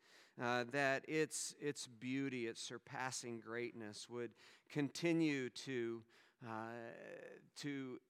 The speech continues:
light the corners of our heart, tickle the, uh, the wonderings of our mind,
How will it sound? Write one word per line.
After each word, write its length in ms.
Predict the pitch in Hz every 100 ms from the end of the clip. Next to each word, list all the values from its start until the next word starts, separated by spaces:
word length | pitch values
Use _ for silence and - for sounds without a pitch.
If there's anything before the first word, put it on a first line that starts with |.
| -
light 540 | 135 120 139 165 - 131
the 120 | 131
corners 640 | - - 156 156 151 127
of 140 | 131 113
our 160 | 113
heart, 560 | 101 - 131 131 117 -
tickle 480 | - 139 - 135 120
the, 340 | 117 117 113 104 - - - -
uh, 60 | - 80 78 85 90 _ 131
the 100 | 127
wonderings 880 | 120 127 143 151 139 131 120 120 113
of 140 | 117
our 120 | 117
mind, 800 | 117 117 123 131 123 110 95 -